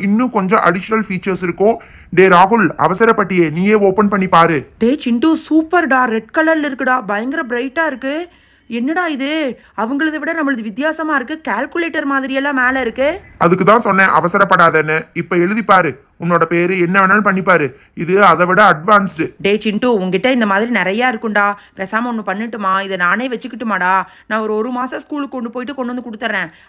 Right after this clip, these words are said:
Speaker 2: அதுக்கப்புறம் ஒரு மாசம் வேணா நீ யூஸ் பண்ணு, சரியா?
Speaker 1: என்னது, ஒரு மாசமா? ஒரு வாரம் வேணா வச்சுக்கோ, சரியா? நீ ஒரு மாசம் எடுத்துட்டு போனீன்னா அதுக்கப்புறம் அது திரும்பி கரெக்டா வராது.
Speaker 2: இந்த மாதிரி சாஃப்டா ஸ்மூத்தா எழுதுற மேஜிக் ஸ்லேட் பார்த்ததே இல்ல தெரியுமா? நான் எங்க ஊர்ல வாங்கின மேஜிக் ஸ்லேட் எல்லாம்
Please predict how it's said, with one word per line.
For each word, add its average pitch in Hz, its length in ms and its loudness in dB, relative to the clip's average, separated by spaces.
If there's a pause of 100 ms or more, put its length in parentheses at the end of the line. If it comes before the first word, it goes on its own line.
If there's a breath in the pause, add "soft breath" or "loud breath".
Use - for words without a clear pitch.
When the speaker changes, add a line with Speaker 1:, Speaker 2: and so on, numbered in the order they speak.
(120)
Speaker 2:
அதுக்கப்புறம் 262 460 -4
ஒரு 262 160 -4
மாசம் 269 260 -4
வேணா 262 200 -2
நீ 247 160 -6
யூஸ் 254 200 -8
பண்ணு, 220 220 -6
சரியா? 208 280 -2 (420)
Speaker 1:
என்னது, 190 240 6 (140)
ஒரு 208 180 6
மாசமா? 214 340 6 (160)
ஒரு 190 200 6
வாரம் 208 260 6
வேணா 202 200 2
வச்சுக்கோ, 180 360 -4
சரியா? 165 260 2 (100)
நீ 170 60 -6 (120)
ஒரு 175 160 0
மாசம் 202 180 0
எடுத்துட்டு 175 300 -8
போனீன்னா 175 320 2
அதுக்கப்புறம் 180 340 0
அது 190 140 -10
திரும்பி 185 260 -4
கரெக்டா 160 360 2
வராது. 156 300 4 (160)
Speaker 2:
இந்த 220 200 2
மாதிரி 277 260 -2 (100)
சாஃப்டா 240 500 0 (160)
ஸ்மூத்தா 285 500 -4 (120)
எழுதுற 247 220 -2 (100)
மேஜிக் 226 280 -6
ஸ்லேட் 254 260 -8
பார்த்ததே 233 360 -6
இல்ல 233 160 -6
தெரியுமா? 214 260 -4 (100)
நான் 196 140 0
எங்க 190 180 -10
ஊர்ல 277 220 -6
வாங்கின 220 300 -4
மேஜிக் 202 280 -6
ஸ்லேட் 220 280 -6
எல்லாம் 190 280 2